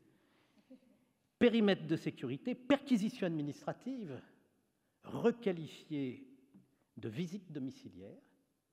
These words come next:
c'est joli, mais c'est la même chose, à peu de choses près. Et enfin, fermeture administrative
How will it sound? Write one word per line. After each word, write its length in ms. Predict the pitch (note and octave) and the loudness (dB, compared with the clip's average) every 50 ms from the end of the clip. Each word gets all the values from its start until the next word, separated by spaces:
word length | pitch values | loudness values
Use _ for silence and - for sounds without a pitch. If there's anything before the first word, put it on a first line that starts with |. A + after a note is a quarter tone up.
| _ _ | _ _
c'est 140 | _ - A#2 | _ -10 -10
joli, 280 | F#2+ G2 E2+ - F2 - _ _ _ _ _ _ _ _ _ _ _ _ _ _ _ _ _ - - | -10 -10 -12 -14 -16 -18 _ _ _ _ _ _ _ _ _ _ _ _ _ _ _ _ _ -14 -14
mais 60 | - | -8
c'est 120 | - F3 | -6 -6
la 80 | F#3+ F#3 | -4 -4
même 160 | D#3+ E3 D#3+ | -6 -6 -8
chose, 380 | - - F3+ F#3+ E3+ B2+ - - | -10 -8 -8 -8 -8 -8 -12 -14
à 60 | - - | -16 -12
peu 140 | - E3 | -10 -10
de 40 | - | -10
choses 260 | - - A#2+ G#2 - | -10 -12 -12 -12 -12
près. 260 | - - - - - - _ _ - - C4+ - - - - - _ _ _ _ _ _ _ - - | -16 -20 -20 -20 -20 -20 _ _ -20 -20 -20 -20 -20 -20 -20 -20 _ _ _ _ _ _ _ -4 0
Et 100 | D3+ D3+ | 2 2
enfin, 320 | C3+ - - - F3 G3+ | 2 0 -2 -4 -4 -4
fermeture 540 | - - F3 C3+ C3+ C#3 - - - D#3+ C3 | -2 -4 -6 -4 -4 -6 -8 -8 -8 -8 -8
administrative 580 | C3 A#2 A#2 A2+ - - - A2 - F3 D3+ | -8 -8 -10 -12 -12 -14 -18 -16 -16 -18 -20